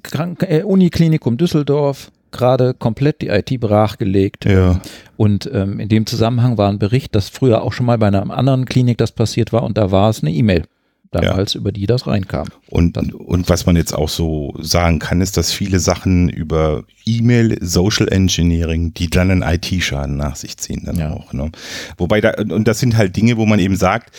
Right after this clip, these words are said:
Speaker 2: äh, wie kann man sowas zum Beispiel sicherer machen? Ja gut, äh, in, in groß, und dann kommen wir auch, glaub ich, schon, haben wir den großen Bogen auch schon irgendwie, äh, wahrscheinlich ge-, gesetzt.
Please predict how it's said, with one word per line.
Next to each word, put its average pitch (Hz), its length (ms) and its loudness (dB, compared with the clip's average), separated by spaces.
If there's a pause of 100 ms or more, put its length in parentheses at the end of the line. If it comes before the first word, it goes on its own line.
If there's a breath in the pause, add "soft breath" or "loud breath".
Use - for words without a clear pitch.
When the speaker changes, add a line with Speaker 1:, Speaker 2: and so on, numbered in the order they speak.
(260 loud breath)
Speaker 2:
äh, 104 120 -2
wie 113 100 2
kann 131 180 0
man 135 140 4
sowas 123 260 0
zum 127 140 0
Beispiel 120 260 0
sicherer 117 320 0
machen? 78 240 -2
Ja 90 140 2
gut, 131 240 -2
äh, 90 180 4
in, 82 160 2
in 98 180 2
groß, 117 340 -4
und 95 180 0
dann 82 100 0
kommen 110 200 0
wir 92 80 4
auch, 92 120 0
glaub 92 180 0
ich, 90 100 -4
schon, 87 260 2
haben 101 100 2
wir 107 60 2
den 85 100 2
großen 95 380 -4
Bogen 90 240 -8
auch 87 140 0
schon 80 180 -2
irgendwie, 90 340 0
äh, 80 260 0
wahrscheinlich 90 380 -2
ge-, 85 240 -6
gesetzt. - 540 -4